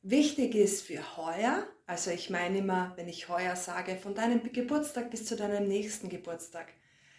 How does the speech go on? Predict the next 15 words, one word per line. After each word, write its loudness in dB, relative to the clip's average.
dass 2
du 2
die 6
Dinge 12
ins 4
Rollen 2
bringst -12
und -4
auch -6
Pläne 6
machst 2
für -20
die -16
darauffolgenden -6
Jahre. -4